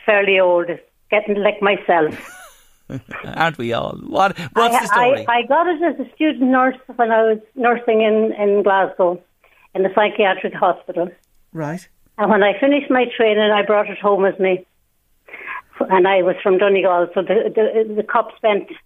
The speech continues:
Speaker 1: six or eight months in Donegal. And then I moved to Dublin to work in St Brendan's, and the cup came, or the mug came with me.
Speaker 2: Right.
Speaker 1: And I was there for,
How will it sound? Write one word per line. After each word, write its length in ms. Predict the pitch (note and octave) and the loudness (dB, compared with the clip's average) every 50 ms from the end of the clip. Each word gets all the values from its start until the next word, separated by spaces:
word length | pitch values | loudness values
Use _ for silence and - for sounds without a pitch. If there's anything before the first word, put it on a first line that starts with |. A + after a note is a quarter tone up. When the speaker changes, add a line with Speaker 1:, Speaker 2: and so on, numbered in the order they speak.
| _ _ _ - - - - | _ _ _ -20 -12 -4 -2
Speaker 1:
six 240 | B3 G#3+ A3 - | -2 -2 0 0
or 100 | - G#3+ G#3 | 2 2 2
eight 200 | G#3+ G#3 G#3+ G#3 | 2 0 0 0
months 260 | G3+ F#3+ F#3+ F#3 F#3 | 0 0 0 0 0
in 120 | - G3+ F3+ | 0 0 2
Donegal. 580 | G3+ F#3+ F3+ F3+ F#3 G3 F3 E3+ E3+ E3 E3 - - - - _ _ _ - | 2 2 2 2 2 2 2 2 2 0 -4 -8 -18 -20 -20 _ _ _ -4
And 100 | G3+ G3 | 0 0
then 160 | G#3 A3 A#3+ | 2 2 4
I 60 | B3+ | 4
moved 260 | B3 B3+ B3+ B3+ B3+ - | 4 4 2 2 0 -4
to 100 | B3 G#3+ | -4 -2
Dublin 380 | B3+ A#3 A3+ G#3+ A3 A3+ A3 A3 | 0 0 0 0 0 -2 -2 -2
to 60 | G#3+ | 0
work 240 | A3+ A3+ A3 A3 - | 0 0 0 0 -4
in 120 | A3 G#3 - | -8 -6 -2
St 140 | A#3+ A3+ G#3+ | -2 0 2
Brendan's, 500 | A3 G#3+ G3+ G3 G3+ F3+ F3 F#3 E3 - - _ _ _ _ _ _ - | 2 2 2 2 0 0 0 -2 -2 -4 -8 _ _ _ _ _ _ -6
and 140 | G#3+ G3 F#3+ | -2 -2 -2
the 60 | G#3 | 0
cup 280 | G#3 - G#3+ G#3+ - - | 0 0 -2 -2 -2 -2
came, 220 | - G#3 F#3+ F#3 | 0 0 0 2
or 160 | F3+ F3+ F#3+ | 2 2 2
the 80 | F3+ G3 | 2 2
mug 280 | G3+ G#3+ G#3+ G#3 G#3 | 2 2 0 -2 -2
came 160 | - A3+ A3 G#3+ | -2 0 2 2
with 200 | G#3 G3 - - | 2 0 0 0
me. 140 | A#3+ A#3+ A#3 - - _ - | -2 -2 -2 -6 -14 _ -14
Speaker 2:
Right. 360 | - A#2 A2+ A2+ C#3 E3+ E3+ - _ _ _ _ _ _ _ _ - - - _ - | -10 -6 -4 -4 -4 -4 -6 -10 _ _ _ _ _ _ _ _ -20 -20 -20 _ -2
Speaker 1:
And 260 | - B3 A#3 A#3+ A#3 A#3+ | 2 2 4 4 4 4
I 40 | |
was 160 | A#3 A#3 A#3 A3 | 2 2 2 2
there 300 | A#3+ C4 C4+ C#4 C4+ C4+ - | 2 2 2 2 0 -2 -2
for, 480 | C4+ B3+ B3+ B3+ B3+ B3+ B3+ C4 C4 | 0 2 2 2 2 2 2 0 0